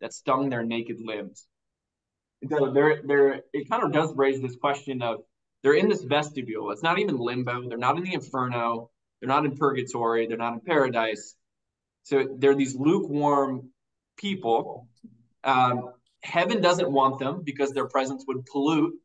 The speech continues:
heaven and the purity that exists there. But hell also doesn't want them, um, because their presence would introduce, uh, it,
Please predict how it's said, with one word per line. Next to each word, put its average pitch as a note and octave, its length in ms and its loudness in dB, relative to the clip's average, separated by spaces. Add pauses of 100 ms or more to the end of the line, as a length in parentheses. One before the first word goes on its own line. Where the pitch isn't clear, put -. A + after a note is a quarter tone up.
(600)
heaven C3 300 -2
and B2+ 100 -4
the B2 60 -6
purity C3 340 0
that A2+ 80 0
exists C3 360 -4
there. A2+ 180 -2
But A#2 140 -6 (100)
hell G#3+ 300 2
also F#3 340 2
doesn't C3 320 -4
want A2+ 220 -4
them, A#2 260 -6 (540)
um, B2+ 420 0 (180)
because C#3 160 2
their C#3 140 2
presence C#3 500 -2
would C#3 140 -2
introduce, B2+ 720 -2 (380)
uh, A#2 400 2 (120)
it, - 360 -8